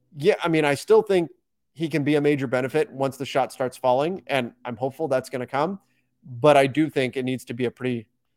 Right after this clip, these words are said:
pretty short leash here, um, for, for Darvin Ham. If it's clear that he doesn't have it on any given night, those minutes go away. And, and, you know, he only played him ten minutes, uh, against, uh, the Bulls. So, uh, Beasley giving me Pope championship year vibes.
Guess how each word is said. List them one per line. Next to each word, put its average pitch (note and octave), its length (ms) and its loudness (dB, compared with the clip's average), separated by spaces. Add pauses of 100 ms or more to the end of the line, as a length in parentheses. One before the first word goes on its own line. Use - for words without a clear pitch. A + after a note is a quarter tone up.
(140)
pretty A#3 140 -8
short D#3 240 -2
leash C#3 240 -2
here, A2+ 380 -2
um, A#2 500 -2
for, B2 320 0
for B2+ 100 -6
Darvin B2+ 280 2
Ham. B2+ 180 0
If A#2+ 100 -4
it's C#3+ 120 0
clear D3+ 320 2
that C3+ 100 2
he C3+ 80 -4
doesn't C#3+ 280 0
have D3 180 2
it C#3+ 80 2
on B2+ 120 0
any C#3 140 -2
given C#3 280 -2
night, D3 240 0 (520)
those C3 160 -8
minutes C3+ 320 -6
go C3+ 140 0
away. C3 360 2 (360)
And, G#3 200 6
and, - 20 8
you F3+ 60 6
know, G3+ 140 6
he F#3 140 4
only G3+ 140 4
played F#3+ 180 0
him D#3+ 80 -8
ten D#3 180 -2
minutes, - 440 -6 (120)
uh, B2+ 140 -8
against, B2 520 -8 (320)
uh, A#2 180 0
the A#2 80 -2
Bulls. A#2 320 -6
So, A2+ 260 -6 (1400)
uh, B2 160 6
Beasley F3 720 2 (240)
giving D#3+ 260 2
me D3 120 2
Pope A3 480 4
championship D#3+ 600 -2
year C#3 200 2
vibes. A2 540 -2